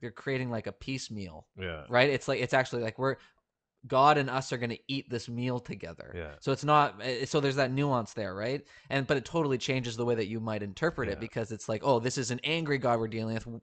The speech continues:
Speaker 1: versus a God who wants
Speaker 2: Yeah.
Speaker 1: to be intimate and part of our family,
Speaker 2: You know, it's
Speaker 1: right?
Speaker 2: funny, uh, guilty pleasure, I'm watching Love Is Blind.
Speaker 1: Yeah.
Speaker 2: Have you heard of this show?
Speaker 1: No.
Speaker 2: It's, it's
Speaker 1: Oh,
Speaker 2: interesting.
Speaker 1: yes,
Speaker 2: Yeah,
Speaker 1: yes, I
Speaker 2: yeah.
Speaker 1: have actually, yes.
Speaker 2: So,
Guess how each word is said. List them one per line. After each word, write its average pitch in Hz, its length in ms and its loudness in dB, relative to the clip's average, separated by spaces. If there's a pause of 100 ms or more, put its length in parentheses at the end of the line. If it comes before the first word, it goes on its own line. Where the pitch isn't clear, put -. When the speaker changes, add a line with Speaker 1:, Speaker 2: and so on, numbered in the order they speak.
Speaker 1:
versus 120 420 0
a 113 60 0
God 117 280 4
who 123 120 0
wants 110 220 -2
Speaker 2:
Yeah. - 40 -8
Speaker 1:
to 117 60 -4
be 104 300 -2
intimate 113 400 -4
and 101 140 -6
part 120 180 0
of 101 60 -4
our 101 80 -6
family, 110 560 -6
Speaker 2:
You 110 100 4
know, 117 60 8
it's - 160 2
Speaker 1:
right? 120 380 6
Speaker 2:
funny, - 20 -6
uh, 87 320 -2
guilty 104 320 0
pleasure, 95 360 0
I'm 87 120 -2
watching 85 360 -4
Love 80 180 -4
Is 73 120 -8
Blind. 73 420 -8
Speaker 1:
Yeah. 113 260 4
Speaker 2:
Have 73 100 -12
you 71 100 -10
heard 80 180 -4
of 87 80 -6
this 101 280 -6
show? 123 80 -10
Speaker 1:
No. 123 340 6 (180)
Speaker 2:
It's, 90 140 -8
it's 98 260 -6 (220)
Speaker 1:
Oh, 202 180 12
Speaker 2:
interesting. - 100 8
Speaker 1:
yes, 165 180 6
Speaker 2:
Yeah, 190 120 2
Speaker 1:
yes, 165 140 4
I 156 40 4
Speaker 2:
yeah. 139 60 2
Speaker 1:
have 160 180 8
actually, 127 280 4
yes. 135 200 4
Speaker 2:
So, 98 340 4